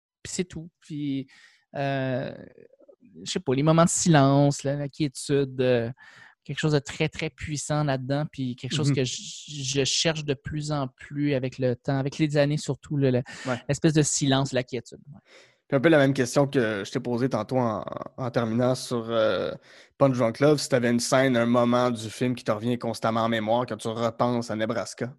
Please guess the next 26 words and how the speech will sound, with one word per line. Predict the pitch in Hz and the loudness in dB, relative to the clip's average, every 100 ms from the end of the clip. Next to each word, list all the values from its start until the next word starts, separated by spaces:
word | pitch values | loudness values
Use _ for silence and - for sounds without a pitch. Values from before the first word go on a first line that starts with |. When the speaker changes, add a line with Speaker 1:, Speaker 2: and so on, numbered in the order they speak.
| _ | _
Speaker 2:
c'est | - | -6
laquelle ? | 110 - - - 151 | -6 -6 -8 -6 -2
Speaker 1:
Oui, | 156 220 - _ _ 151 | 2 2 2 _ _ -2
euh, | 170 170 | 0 0
ben, | 165 175 180 | 0 -2 -2
c'est | - 190 | 4 8
le, | 180 170 160 147 | 12 12 12 12
le | 151 | 12
moment | 156 156 | 10 10
avec | 269 - | 8 8
la | 214 | 8
famille, | 175 139 147 208 143 | 8 8 8 6 4
en | 117 | 2
fait. | - 175 - - - | 2 2 0 -14 -8
Ils | 151 | -4
vont, | 139 147 165 175 | 6 10 10 10
euh, | 156 139 131 127 | 10 10 8 6
ils | 131 | 4
vont | 135 | 6
à | 160 | 8
un | |
moment | 160 151 | 8 8
donné | 147 175 | 8 6
voir | 214 143 156 | 6 8 8
la | 175 139 | 8 4
famille | 135 123 135 175 190 131 | 2 4 4 2 0 -6